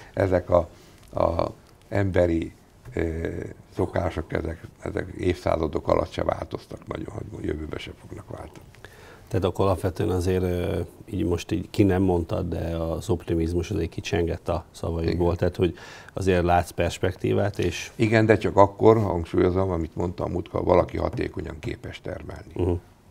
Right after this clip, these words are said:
Speaker 1: Tehát itt már nem fér bele az, hogy, hogy, ö, hogy négy, öt, tíz centtel, ö, drágában állítok elő egy kiló sertés hú-, élő sertéshúst, és akkor is majd valaki megveszi. Nem veszik meg,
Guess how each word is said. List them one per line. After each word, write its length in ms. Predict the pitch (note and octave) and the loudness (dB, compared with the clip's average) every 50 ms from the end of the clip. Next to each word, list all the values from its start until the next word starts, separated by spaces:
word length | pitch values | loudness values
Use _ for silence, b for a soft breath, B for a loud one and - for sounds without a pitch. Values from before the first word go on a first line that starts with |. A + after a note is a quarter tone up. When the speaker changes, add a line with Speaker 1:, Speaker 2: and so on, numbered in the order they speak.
| - - | -14 -10
Speaker 1:
Tehát 320 | - E2+ E2 E2 - - B B B B B B B B | -8 -6 -4 -6 -6 -8 B B B B B B B B
itt 220 | - G#2+ F#2+ - - | -8 -8 -6 0 2
már 120 | G2 F2+ | 4 4
nem 180 | F#2 G2 G2 F2+ | 4 4 2 0
fér 300 | - - E2+ E2 D#2+ D#2 | -2 -2 -2 -2 -2 0
bele 260 | D#2+ E2 D#2+ D#2+ D#2+ | -2 -2 0 0 0
az, 220 | D#2+ D#2+ D#2 - | 0 0 -4 -6
hogy, 240 | - D#2+ D2+ - - B B B B B B B - - | -6 -8 -8 -8 -10 B B B B B B B -20 -10
hogy, 260 | - - E2 D#2 D2 - | -8 -6 -6 -4 -4 -4
ö, 120 | D#2 D2+ D2+ - B B B B B B B B - - - - - - | -4 -6 -6 -10 B B B B B B B B -20 -20 -20 -20 -18 -8
hogy 440 | - F2+ E2 - - - - - - - - - - - E2+ - | -6 -4 -4 -4 -4 -6 -8 -8 -10 -16 -20 -20 -20 -20 -14 -8
négy, 280 | F2 F2+ F2 E2 D#2 D#2 | -6 -4 -4 -2 -2 -4
öt, 140 | D2+ D#2 | -6 -6
tíz 260 | - - F2+ E2+ D#2+ - - | -8 -6 -6 -6 -6 -6 -8
centtel, 540 | - E2 D#2 D#2 - - D#2 - - - B B B B B B B - - - - - | -8 -6 -6 -6 -2 0 0 0 0 -2 B B B B B B B -20 -20 -18 -12 -8
ö, 100 | - - | -8 -6
drágában 600 | - - E2+ E2 E2 D#2 D#2+ D#2 E2 E2 - - | -2 2 4 4 4 4 2 0 0 0 -2 0
állítok 500 | E2 D#2+ D#2 D2+ D2 D2 D#2+ D#2 - - | 0 0 0 -2 -4 -8 -8 -8 -6 -4
elő 180 | E2 D#2+ E2 E2 | -4 -2 -2 -2
egy 180 | D2+ D2+ - | -2 -4 -6
kiló 220 | - - D#2 D#2 - | -8 -8 -6 -6 -6
sertés 580 | - - - D2+ D2+ - - D#2+ E2 E2 - | -4 -4 -2 -2 -2 -4 -6 -8 -8 -8 -8
hú-, 240 | - - F#2 F2+ - | -6 -6 -6 -6 -6
élő 380 | - - - E2 D#2+ D#2 D#2+ D#2 | -6 -6 -4 -2 -2 0 0 -2
sertéshúst, 960 | - - D#2 D#2 D2+ - - E2 D#2+ - - - D#2+ E2+ F#2 - - - - - - - - - - | -4 -4 -6 -8 -6 -6 -6 -6 -6 -6 -6 -4 -4 -4 -6 -8 -12 -20 -20 -20 -20 -20 -20 -20 -14
és 140 | - - D2+ | -12 -6 -4
akkor 300 | F2 D#2+ - - E2 D#2+ | -4 -4 -2 -2 -2 -2
is 80 | - D#2 - | -2 -4 -4
majd 140 | E2 D#2 | -2 0
valaki 360 | D#2 - - - - - - D#2 | 2 4 4 4 2 0 -4 -8
megveszi. 460 | D2+ - - - E2 E2 - - F2+ | -8 -8 -10 -10 -10 -10 -8 -4 0
Nem 180 | F#2 F#2 F2 | 0 2 2
veszik 280 | E2 E2+ E2 - - D#2 - - | 2 2 2 0 -4 -6 -4 -2
meg, 260 | E2+ F2 F#2 - | 0 0 0 0